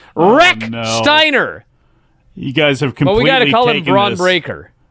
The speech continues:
Speaker 1: You guys have completely taken this too far. You're, you're over, you're way overanalyzing this, which is very simply
Speaker 2: Yeah,
Speaker 1: Rex
Speaker 2: there's another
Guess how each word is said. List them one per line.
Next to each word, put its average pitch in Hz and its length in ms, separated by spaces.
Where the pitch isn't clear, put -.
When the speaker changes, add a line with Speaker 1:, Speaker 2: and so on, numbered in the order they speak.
Speaker 1:
You 120 160
guys 127 240
have 120 160
completely 139 500
taken 131 340
this 123 200
too 131 200
far. 117 360
You're, 104 160
you're 123 280
over, 180 460
you're 147 380
way 208 380
overanalyzing 147 1000
this, 104 240
which 110 160
is 127 80
very 175 280
simply 165 400
Speaker 2:
Yeah, 330 180
Speaker 1:
Rex 311 80
Speaker 2:
there's 277 160
another 302 240